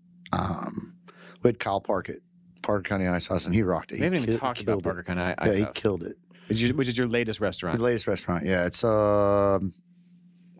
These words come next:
Speaker 1: Ice House, kind of beer bar, but really good food, classical American. But then we also have a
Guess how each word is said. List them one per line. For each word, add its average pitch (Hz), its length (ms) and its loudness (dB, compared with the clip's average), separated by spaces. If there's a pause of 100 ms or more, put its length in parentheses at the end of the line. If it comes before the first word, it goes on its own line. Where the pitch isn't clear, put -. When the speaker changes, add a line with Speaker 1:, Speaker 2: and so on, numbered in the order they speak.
(160)
Speaker 1:
Ice 139 220 0
House, 123 280 2
kind 131 180 0
of 110 120 -2
beer 123 160 4
bar, 110 420 2 (280)
but 104 300 0 (440)
really 123 400 4
good 107 220 2
food, 110 500 2
classical 110 400 0
American. 107 500 0 (540)
But 107 120 2
then 113 100 2
we 107 60 4
also 104 200 0
have 101 120 0
a 92 80 -2